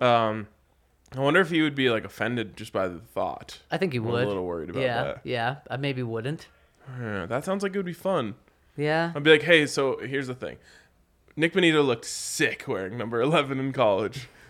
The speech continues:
Speaker 1: No one even remembers when you went to
Speaker 2: <laughs> Oh
Speaker 1: college."
Speaker 2: my God. You're so old. Do you even remember going to college?
Speaker 1: How many teams does he play for?
Speaker 2: Thirteen?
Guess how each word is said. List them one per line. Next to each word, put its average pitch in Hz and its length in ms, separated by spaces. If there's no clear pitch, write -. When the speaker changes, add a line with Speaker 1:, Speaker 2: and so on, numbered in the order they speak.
Speaker 1:
No 151 140
one 196 160
even 156 180
remembers 147 400
when 131 160
you 147 140
went 120 160
to 117 60
Speaker 2:
<laughs> - 40
Oh - 0
Speaker 1:
college." 151 540
Speaker 2:
my 139 240
God. 160 640
You're 175 160
so 185 260
old. 160 220
Do 143 120
you 170 140
even 254 200
remember 277 340
going 277 240
to 285 40
college? 277 520
Speaker 1:
How 131 80
many 170 120
teams 180 240
does 190 80
he 202 60
play 202 160
for? 208 280
Speaker 2:
Thirteen? 160 540